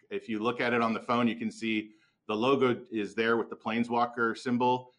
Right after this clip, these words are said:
and it just says Magic. And while it is Arena, we've always felt Arena is just another way to play Magic and stay in touch with it. And now you can do it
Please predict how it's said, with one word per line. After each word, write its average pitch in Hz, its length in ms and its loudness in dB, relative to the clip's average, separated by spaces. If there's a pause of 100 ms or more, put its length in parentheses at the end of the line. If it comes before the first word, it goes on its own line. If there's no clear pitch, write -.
(100)
and 113 100 0
it - 80 -2
just 151 180 -6
says 151 220 0
Magic. 127 400 -2 (460)
And 110 180 -2
while 131 160 4
it 123 80 4
is 139 180 2
Arena, 120 480 2
we've 113 220 0
always 120 260 2
felt 123 320 0
Arena 110 460 -2
is 113 240 -2
just 113 260 -8
another 104 360 0
way 95 260 -2
to 101 160 -10
play 95 320 -6
Magic 113 420 -4
and 98 100 -6
stay 101 200 -2
in 87 100 -4
touch 101 240 -4
with 135 160 -4
it. 151 220 -2 (340)
And 110 180 0
now 143 140 2
you 135 140 4
can 117 160 2
do 113 160 6
it - 180 0